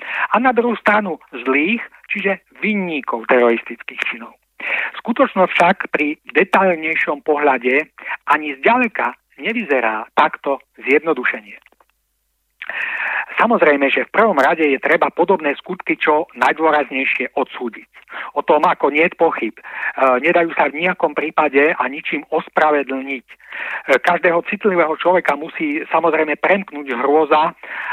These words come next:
a bolestný súcit, e, s obeťami, najmä ak si uvedomí, že by snáď aj on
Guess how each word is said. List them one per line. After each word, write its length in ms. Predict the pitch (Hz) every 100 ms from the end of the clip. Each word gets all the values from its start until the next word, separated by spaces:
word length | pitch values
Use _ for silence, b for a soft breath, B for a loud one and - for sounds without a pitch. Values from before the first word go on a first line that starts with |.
| B -
a 380 | 135 131 127 117
bolestný 560 | 160 180 180 - 160 -
súcit, 400 | 185 208 165 -
e, 40 | - - 135 135 127
s 80 | -
obeťami, 720 | - 208 196 - - 143 190 B B -
najmä 320 | 151 226 185
ak 160 | 147 -
si 80 | 185
uvedomí, 480 | 180 170 170 175 175 B -
že 160 | -
by 100 | 165 170 -
snáď 240 | 156 165 - 143
aj 100 | 151 175
on 240 | 160 160